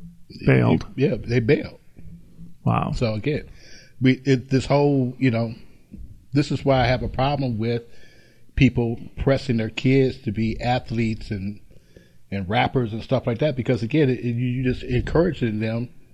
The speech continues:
Speaker 2: okay, to, to put on a leash, toe the line, and leave the community. Okay?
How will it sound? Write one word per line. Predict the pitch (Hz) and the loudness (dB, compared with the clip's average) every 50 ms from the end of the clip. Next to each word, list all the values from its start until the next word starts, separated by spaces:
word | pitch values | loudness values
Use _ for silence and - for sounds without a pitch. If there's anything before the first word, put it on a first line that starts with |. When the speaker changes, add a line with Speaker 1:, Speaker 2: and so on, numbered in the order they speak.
| - _ - - - - | -20 _ -20 -20 -14 -12
Speaker 2:
okay, | 110 101 - 123 120 123 131 | -12 -6 -4 -2 -2 -2 -4
to, | 113 - - 127 120 117 117 117 117 107 - - - - | -6 -4 0 0 0 2 0 -2 -4 -6 -10 -16 -4 -2
to | 127 117 110 107 104 - - - - - - - - - - - - - - - - - - - - - - | 0 0 0 -2 -6 -8 -12 -20 -20 -20 -20 -18 -18 -18 -18 -20 -20 -20 -18 -18 -18 -18 -20 -20 -16 -2 0
put | 127 120 113 | 2 2 2
on | 120 131 | 2 0
a | 139 | 0
leash, | 143 143 139 131 127 127 - - - - - - - - - - - - - - - - - - - | 2 4 6 6 6 4 2 -2 -6 -6 -8 -10 -14 -16 -16 -20 -20 -20 -20 -20 -20 -18 -18 -18 -10
toe | - - 117 113 | -2 -2 0 0
the | 127 123 | 0 0
line, | 117 113 110 110 110 107 104 101 - - - - - - | 0 0 -2 -2 -2 -4 -6 -10 -16 -18 -20 -20 -10 -8
and | 110 104 98 | -6 -4 -2
leave | 113 117 113 107 | 0 0 0 -2
the | 113 | -4
community. | 101 - 107 123 139 131 - - - - - - - - - - - - - - - - - - - - - - - - - - - 107 | -6 -4 -2 -2 0 -2 -2 -6 -10 -20 -20 -20 -20 -20 -20 -20 -20 -20 -20 -20 -20 -20 -20 -20 -20 -20 -20 -20 -20 -20 -20 -14 -14 -8
Okay? | - 117 127 143 | -6 -6 -6 -6